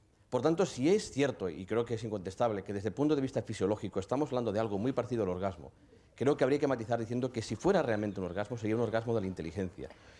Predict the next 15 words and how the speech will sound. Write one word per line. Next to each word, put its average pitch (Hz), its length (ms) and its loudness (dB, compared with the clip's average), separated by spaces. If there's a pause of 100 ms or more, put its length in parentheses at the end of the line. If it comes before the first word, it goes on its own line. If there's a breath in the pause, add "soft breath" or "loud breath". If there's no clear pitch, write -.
(140 loud breath)
Y 107 100 0
eso, 127 260 0 (600)
eh, 55 180 -8
se - 180 -8
debe 104 140 4
decir 110 280 2
en 113 100 4
honor 107 260 2
de 87 260 -2
nuestros 92 260 -10
invitados, 95 420 0
que - 80 -12
en 82 60 -6
el 80 80 -6
fondo, 92 400 -2